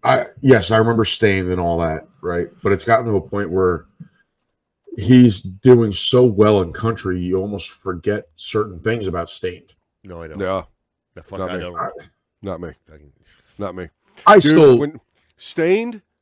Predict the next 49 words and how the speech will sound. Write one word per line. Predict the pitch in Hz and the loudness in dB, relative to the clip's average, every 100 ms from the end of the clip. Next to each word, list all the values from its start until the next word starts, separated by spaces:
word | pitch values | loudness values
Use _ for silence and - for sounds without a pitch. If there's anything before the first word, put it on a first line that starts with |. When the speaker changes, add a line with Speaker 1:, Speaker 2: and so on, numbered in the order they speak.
| _ _ _ 127 | _ _ _ -12
Speaker 3:
was | 123 139 139 127 - - | -4 -2 -2 -6 -12 -12
an, | 120 120 180 | -12 -6 2
Speaker 2:
I | 226 269 | 4 4
Speaker 3:
a | 240 | 0
certain | 190 214 | -2 -2
Speaker 2:
named | 180 | -4
Speaker 3:
somebody, | 180 185 180 170 | -2 0 2 2
Speaker 2:
my | |
daughter | 170 185 139 120 - | 4 4 2 -4 -2
after | 151 120 160 143 | -2 -2 -2 -6
a | 135 | -6
fucking | - 226 196 196 185 127 | -10 -10 -8 -8 -10 -14
<laughs> | - | -14
goddamn | - 170 - 170 151 | -14 -8 -8 -8 -16
song | - 220 202 254 165 | -18 -14 -14 -16 -20
that | - | -20
Staind | - - 160 | -12 -4 -4
Speaker 3:
a | |
certain | 160 226 262 - | 0 0 0 -4
Speaker 2:
did. | |
Speaker 3:
somebody | - 196 180 170 160 143 | -6 -2 0 0 -2 -2
used | 143 160 - | -4 -6 -6
to | 131 | -4
make | 131 - | -4 -4
fun | 131 139 131 | -6 -4 -4
of | 110 | -8
me | 98 98 98 | -12 -10 -10
and | 95 | -10
said | 123 107 | -12 -10
that | 101 101 | -10 -8
I | 98 92 | -8 -8
had | 98 92 92 92 | -10 -10 -10 -10
a | 92 | -10
male | 104 104 110 107 104 | -8 -8 -6 -8 -10
crush | - 117 110 101 - - | -12 -12 -10 -10 -14 -16
and | 98 95 | -14 -12
I | 92 | -14
was | 95 92 | -14 -14
in | 95 98 | -16 -16
love | 98 98 | -14 -14
with, | 87 92 90 98 | -14 -16 -16 -16
and, | 90 | -14
uh, | 92 92 87 85 85 80 80 | -14 -14 -14 -14 -14 -16 -16
uh, | |
with | 85 85 | -16 -14
Aaron | 90 80 | -16 -16
Lewis. | 76 73 - _ | -20 -20 -20 _
Speaker 2:
You | 123 123 | -14 -10
were. | 98 95 | -8 -8